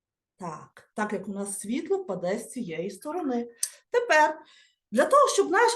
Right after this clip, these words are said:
е, глечик став коричневим, то ми беремо локальний колір, локальний, і локальний згадуємо з учнями, який це. Це, е, чистий колір.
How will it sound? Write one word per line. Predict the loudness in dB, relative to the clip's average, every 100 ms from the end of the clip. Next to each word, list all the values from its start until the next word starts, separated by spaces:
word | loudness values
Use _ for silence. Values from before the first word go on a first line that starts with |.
| -2
е, | -6 4 6 6 6 6
глечик | 4 4 2 -2 -8
став | -4 2 2 2 -4 _ _
коричневим, | 0 2 4 0 -4 -4 -2 0 -2 -4 -16 _ _
то | -2
ми | 0 0
беремо | 0 2 4 4 4
локальний | 2 2 2 2 0 -6
колір, | -2 -2 0 -2 -2 -6 -8 _ _ -6
локальний, | -6 -4 -2 0 0 -2 -4 -6 -10 _ _ -20 _ _
і | -4 0 0 -2 -12 _
локальний | -2 2 4 4 2 0
згадуємо | -2 2 2 2 0 0 -2
з |
учнями, | -4 -6 -4 -2
який | -2 -2 -6 -6
це. | -2 0 0 -4 _ _ _ _
Це, | 2 4 4 2 -8
е, | -2 0 2 2
чистий | 0 0 0 0 -4 -6
колір. | 2 4 4 2 -2